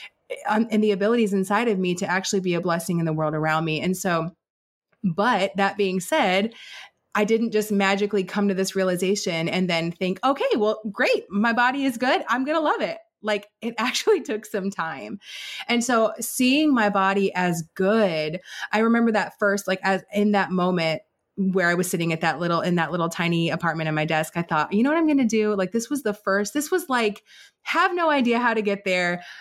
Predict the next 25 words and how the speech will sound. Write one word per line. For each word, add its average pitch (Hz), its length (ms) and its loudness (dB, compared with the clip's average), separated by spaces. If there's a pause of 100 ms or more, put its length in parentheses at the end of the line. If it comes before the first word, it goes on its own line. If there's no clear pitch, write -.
(160)
Just 330 300 -2
know 285 200 2
that 240 100 0
I 220 80 4
have 208 240 0
to, 214 120 -2
like, 190 280 0 (200)
figure 202 360 -2
this 196 200 0
thing 190 240 -2
out. 175 260 0
What 294 160 0
am 330 100 -4
I 277 80 0
gonna 233 220 0
do? 196 200 0
How 240 220 0
am 269 120 2
I 247 80 0
gonna 214 180 0
start 202 400 -2
working 196 380 0
on 180 120 0
the 180 160 0
inside? 165 600 0